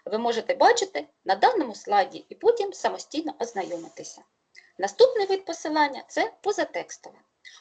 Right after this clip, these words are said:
У даному прикладі ви можете бачити після тексту у квадратних дужках спочатку подаємо посилання на номер джерела, а потім через кому номер сторінки.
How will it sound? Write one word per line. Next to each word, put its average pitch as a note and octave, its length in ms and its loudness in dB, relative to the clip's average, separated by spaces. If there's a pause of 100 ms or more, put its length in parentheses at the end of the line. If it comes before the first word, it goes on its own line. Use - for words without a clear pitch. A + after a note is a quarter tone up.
У - 80 -6
даному G4+ 360 4
прикладі G#3+ 640 -8
ви C4+ 100 2
можете - 340 0
бачити - 480 -2
після - 340 -2
тексту - 600 -4
у B3+ 80 0
квадратних D#4 540 2
дужках A3 400 -4
спочатку - 560 0
подаємо A#3+ 440 2
посилання G#3+ 680 0
на A3+ 100 2
номер F#3 320 -2
джерела, D4 460 2 (440)
а C#4 100 6
потім B4 360 4
через F4+ 300 -8
кому D#4 400 -4 (120)
номер - 260 -4
сторінки. G3 640 -10